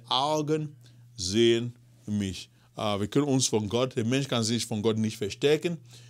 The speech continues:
weil er überall ist. Und, äh, die Schrift lehrt uns deutlich, dass Jesus Christus, Jesus ist allgegenwärtig, er ist überall auf die gleiche Zeit. Und das kann nur Gott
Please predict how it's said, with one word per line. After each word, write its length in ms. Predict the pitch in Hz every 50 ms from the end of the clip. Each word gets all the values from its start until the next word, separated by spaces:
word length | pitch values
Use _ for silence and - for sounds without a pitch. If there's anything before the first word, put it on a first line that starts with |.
| - -
weil 240 | - 113 117 120 123 - -
er 320 | 143 147 151 156 160 151 - - - - - -
überall 460 | - 120 123 - - 135 156 180 190
ist. 340 | - 107 95 - - - - - - - - - - - -
Und, 340 | - 131 127 123 120 117 113
äh, 200 | 117 113 110 110
die 120 | 107 113
Schrift 440 | 110 - - 160 160 175 165 - - - - - - - - - -
lehrt 280 | 117 113 135 143 147
uns 220 | - 156 139 123 -
deutlich, 400 | - 127 120 107 104 104 98 -
dass 260 | - 110 98 - -
Jesus 640 | 113 117 123 135 139 139 143 156 156 151 - - - -
Christus, 540 | - 156 156 151 - - 156 151 147 - -
Jesus 540 | - 117 120 139 151 156 165 170 165 - - - - - - - - - - -
ist 180 | - 131 123 -
allgegenwärtig, 1040 | - - 175 202 220 170 190 185 170 185 175 147 117 123 147 143 131 127 120 110 -
er 80 | 123 131
ist 180 | 147 139 -
überall 640 | - 120 107 110 - - - 110 113 120 120 127 147 - - - - - - - - - - - -
auf 120 | 107 98
die 120 | 104 104
gleiche 380 | 92 110 110 117 117 113 117 101
Zeit. 400 | - - 113 95 87 90 - - -
Und 120 | - 104
das 200 | 110 113 110 -
kann 180 | - 127 107 104
nur 260 | 104 107 107 104 104
Gott 280 | 101 98 90 - -